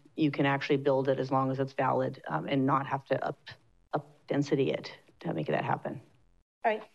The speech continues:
Speaker 2: And then my, my last comment has to do with density as well. When we were flipping through those one of nine, two of nine, three of nine, you know, some of those numbers were on Vine Street area. And you just made the comment that, oh, well,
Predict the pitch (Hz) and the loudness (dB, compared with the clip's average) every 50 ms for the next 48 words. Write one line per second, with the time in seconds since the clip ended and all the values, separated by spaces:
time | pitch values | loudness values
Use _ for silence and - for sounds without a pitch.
0 | - - 285 277 294 277 269 262 254 240 247 240 - _ - 240 233 233 226 233 | -2 2 4 4 6 6 4 4 4 2 0 -2 -4 _ -4 0 2 2 4 4
1 | 262 262 262 254 - - 254 233 226 220 220 220 - _ _ _ _ - - - | 4 2 2 -2 0 2 2 2 4 2 0 0 -2 _ _ _ _ -16 -4 0
2 | 240 254 247 254 233 208 220 208 202 208 - 226 220 220 220 202 208 202 196 196 | 0 0 2 0 0 2 2 2 0 0 0 0 0 0 -2 0 0 0 0 2
3 | 208 214 214 208 208 202 202 202 - - _ _ _ _ _ _ - 269 269 262 | 2 4 4 4 4 2 0 -4 -12 -20 _ _ _ _ _ _ 0 2 4 4
4 | 262 254 240 226 247 - - 269 262 - 247 220 202 - - 240 226 220 202 208 | 4 4 2 0 -2 0 0 0 2 2 0 -2 -2 -2 2 2 2 4 4 4
5 | 202 196 196 190 180 - - - _ _ _ _ _ _ _ _ _ - 262 269 | 4 4 4 0 -4 -12 -16 -20 _ _ _ _ _ _ _ _ _ -6 -4 -2
6 | 277 262 233 233 220 233 226 220 202 214 208 208 202 208 202 190 - 208 208 202 | 0 0 4 4 4 4 4 0 -2 0 2 4 4 4 2 0 0 2 2 2
7 | 196 202 202 196 196 190 185 - 208 196 190 190 196 196 190 190 196 202 196 - | 2 0 0 2 2 0 -2 -2 0 0 0 0 0 2 2 2 2 0 -2 -8
8 | - - - _ - 226 226 214 208 214 - 254 247 240 233 226 214 190 - 220 | -14 -20 -20 _ -2 0 2 2 2 4 2 2 2 4 2 2 0 0 0 0
9 | 208 208 202 220 202 196 - 220 214 202 190 190 180 - 202 208 196 196 202 - | 0 2 2 2 0 0 0 0 0 0 2 0 0 0 0 0 0 -2 -4 -6
10 | - - - 220 208 214 233 - _ _ _ _ _ _ _ _ _ _ _ _ | -8 -6 -4 -2 -2 -2 -4 -8 _ _ _ _ _ _ _ _ _ _ _ _
11 | _ - 233 214 208 208 208 214 214 220 226 240 240 - - - - _ _ _ | _ 2 2 4 4 4 4 4 4 4 2 -2 -4 -8 -16 -20 -20 _ _ _
12 | _ _ _ _ _ _ _ _ - - 262 247 254 262 247 240 247 240 247 240 | _ _ _ _ _ _ _ _ 0 2 4 4 4 4 2 0 0 2 4 4
13 | 226 226 233 233 226 220 214 208 214 208 190 208 202 196 - 254 240 226 208 214 | 4 4 2 2 2 2 2 4 2 2 2 2 2 4 4 4 4 4 4 4
14 | 202 202 202 196 - | 4 4 2 0 -4